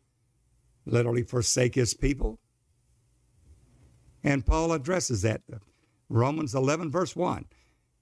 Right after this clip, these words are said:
"I say then, hath God cast away his people, national Israel? God forbid. For I also am an Israelite, Israelite, a natural Israelite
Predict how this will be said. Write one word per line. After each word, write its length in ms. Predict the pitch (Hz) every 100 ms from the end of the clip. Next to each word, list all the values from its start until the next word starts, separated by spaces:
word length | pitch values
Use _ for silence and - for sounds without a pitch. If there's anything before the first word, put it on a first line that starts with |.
| _ _ _ _ _ _ _ _ _ _ _ _ -
"I 140 | 127 131
say 260 | 170 165
then, 240 | 135 117 90
hath 280 | 123 165 -
God 360 | 110 107 - -
cast 300 | 131 131 123
away 240 | 113 143
his 180 | 156 -
people, 480 | - - 214 233 - _ _ -
national 420 | 127 135 - 120
Israel? 500 | 120 127 214 330 220 _ _ _ _ _ _ _ _ _ 123
God 240 | 127 147
forbid. 480 | - 240 240 151 - 127 _ _ _ _ _ _ _ _ _ _ _ _ -
For 180 | 131 131
I 360 | 147 180 180 -
also 540 | 180 208 - 156 165
am 160 | 175 190
an 100 | 202
Israelite, 520 | 160 131 110 - - _ _ _
Israelite, 640 | 156 151 127 117 107 82 -
a 140 | 139
natural 720 | 151 143 147 151 165 175 196 _ _ _ _ _ _ _ -
Israelite 800 | 170 147 123 107 95 92 -